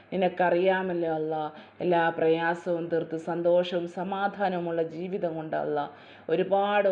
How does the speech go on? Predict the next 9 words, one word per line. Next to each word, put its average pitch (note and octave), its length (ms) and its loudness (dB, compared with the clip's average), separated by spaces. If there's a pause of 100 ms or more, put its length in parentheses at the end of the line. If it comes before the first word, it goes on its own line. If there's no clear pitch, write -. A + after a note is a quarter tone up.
ഉമ്മമാർ F3 400 -4 (200)
സഹോദരിമാർ E3 600 0 (120)
ദുആ D#3+ 200 2 (140)
ചെയ്യാൻ D#3+ 320 -4
പറഞ്ഞവരുണ്ട് D3+ 600 -4 (460)
റബ്ബേ. F3+ 280 2 (160)
ഒരുപാട് G#3 460 4 (100)
ഉമ്മമാർ F#3 360 -2 (120)
എനിക്ക് F3 260 -4